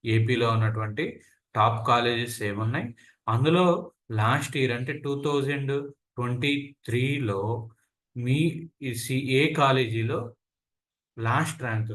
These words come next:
కట్ ఆఫ్ ర్యాంక్ ఎంత వచ్చింది అనేటువంటి దాని గురించి ఈ వీడియో చేయడం జరుగుతుంది. So, కాబట్టి ఎక్కడా స్కిప్ చేయకుండా చూస్తే, సిఎస్ఈ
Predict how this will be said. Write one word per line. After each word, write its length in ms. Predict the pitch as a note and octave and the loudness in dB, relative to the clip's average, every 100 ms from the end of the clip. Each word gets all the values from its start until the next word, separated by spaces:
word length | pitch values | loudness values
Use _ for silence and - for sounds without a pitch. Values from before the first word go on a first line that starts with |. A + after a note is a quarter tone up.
| - | -8
కట్ 200 | A#2+ C#3+ | -4 0
ఆఫ్ 220 | D3 - | -2 0
ర్యాంక్ 300 | A#2+ A2+ A2+ | 2 2 2
ఎంత 180 | G#2 G2+ | -2 -4
వచ్చింది 500 | F#2 F2+ - F2+ F2+ E2+ F2 _ _ - | -8 -10 -12 -10 -10 -12 -16 _ _ -6
అనేటువంటి 540 | A2+ B2 A#2 A#2 A2+ G#2+ | 0 2 0 -2 -2 -2
దాని 260 | A2 A#2 | 0 0
గురించి 440 | B2 B2+ B2+ B2 A#2+ G#2 G#2+ - | 0 -2 -4 -6 -6 -8 -12 -6
ఈ 60 | A2+ | -4
వీడియో 320 | G#2+ G#2+ A2+ A2 | 0 0 0 -2
చేయడం 360 | A2 G2+ G#2 G2 | -2 -4 -6 -8
జరుగుతుంది. 560 | G2 G2 G2+ A2 C3+ G#3 - - _ _ | -8 -8 -6 -4 -4 -4 -8 -20 _ _
So, 100 | - D#3 C#3+ - - _ | 4 6 6 2 -10 _
కాబట్టి 300 | B2+ B2+ C3+ | -2 0 0
ఎక్కడా 300 | A#2+ - D3 D3+ | -2 -2 -4 -4
స్కిప్ 320 | - A#2 A2 | -4 -8 -4
చేయకుండా 460 | C#3+ C#3 C3+ A#2+ A#2+ | 0 0 0 -2 -2
చూస్తే, 360 | A#2+ A#2 C#3 A2 G#2 - _ - | -2 -4 -2 0 -2 -8 _ -12
సిఎస్ఈ 720 | - - C3+ E3 E3 E3 E3+ | -8 -2 4 4 4 2 4